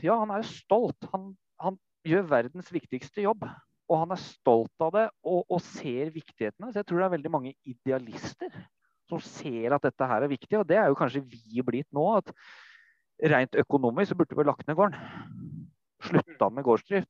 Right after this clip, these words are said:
rent økonomisk. Men er det heldig for A S Norge? Og svaret er jo nei.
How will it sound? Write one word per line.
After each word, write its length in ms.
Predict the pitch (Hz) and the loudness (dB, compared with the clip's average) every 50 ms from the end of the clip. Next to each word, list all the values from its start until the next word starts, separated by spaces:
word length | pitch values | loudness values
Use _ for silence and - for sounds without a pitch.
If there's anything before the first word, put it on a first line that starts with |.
| - | -6
rent 240 | 135 117 110 127 - 151 | -6 -6 -6 -2 -2 -2
økonomisk. 560 | 127 - - - 107 113 123 175 214 185 - - _ _ _ _ - - - 131 - - - | -2 -2 -6 -8 -8 -8 -6 -4 -4 -4 -6 -8 _ _ _ _ -20 -16 -16 -16 -12 -8 -6
Men 80 | 135 | -6
er 240 | 139 - 117 117 131 131 | -4 0 0 0 0 0
det 200 | 123 117 117 135 | 0 0 0 0
heldig 380 | 135 143 143 113 104 101 110 110 | -2 -4 -8 -10 -8 -8 -10 -4
for 160 | - 127 117 135 | -4 -4 -2 0
A 140 | 139 110 107 | 0 0 0
S 140 | 127 - - | -2 -4 -2
Norge? 300 | 156 143 139 175 214 214 - - - - - - _ _ _ _ _ _ _ _ _ _ | -2 -2 -2 -2 -6 -8 -10 -12 -18 -18 -20 -20 _ _ _ _ _ _ _ _ _ _
Og 80 | - 151 | -10 -8
svaret 240 | - 135 117 135 190 | -2 -2 0 0 0
er 120 | 170 127 | -2 -2
jo 40 | 135 | -2
nei. 140 | 156 202 | -2 -2